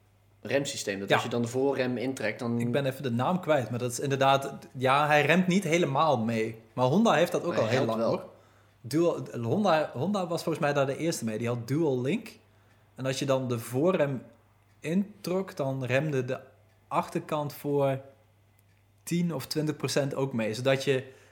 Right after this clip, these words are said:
Speaker 2: eh, minder dat duikende effect hebt. Snap je? Dat als je, als je remt, dat, dat de motor helemaal op zijn voorwiel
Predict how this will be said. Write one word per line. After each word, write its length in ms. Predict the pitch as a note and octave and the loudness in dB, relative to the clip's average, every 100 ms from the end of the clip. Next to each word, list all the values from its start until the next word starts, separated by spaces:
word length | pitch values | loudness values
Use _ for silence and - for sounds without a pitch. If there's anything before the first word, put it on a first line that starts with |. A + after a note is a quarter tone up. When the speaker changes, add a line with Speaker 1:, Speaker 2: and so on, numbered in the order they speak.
| _ | _
Speaker 2:
eh, 160 | B2+ B2+ | -4 -2
minder 320 | C3 D3 C#3+ | -2 -2 2
dat 220 | C3 A2 | 0 2
duikende 400 | B2 D3 D#3 C3+ | 2 4 2 -2
effect 380 | A#2+ - D3 - | -4 0 -2 -2
hebt. 260 | G#2+ G#2+ - _ _ _ _ | -8 -8 -16 _ _ _ _
Snap 240 | - A#2+ | -8 -2
je? 100 | D#3+ | 0
Dat 280 | E3+ C#3 - | 2 0 0
als 160 | C3 C3+ | -2 0
je, 80 | |
als 100 | C3+ | 0
je 80 | D3 | 2
remt, 260 | B2+ C#3 C#3+ | 4 2 2
dat, 240 | C3+ B2+ | 0 0
dat 120 | B2+ | -2
de 60 | C#3+ | 0
motor 400 | C3+ C#3+ C#3+ C3 | 2 4 4 0
helemaal 380 | B2 A#2+ C#3 C#3 | -2 -2 0 -2
op 100 | C#3 | -4
zijn 140 | B2 | -2
voorwiel 520 | C3 C#3 B2 A#2+ A#2 | 2 2 2 0 -4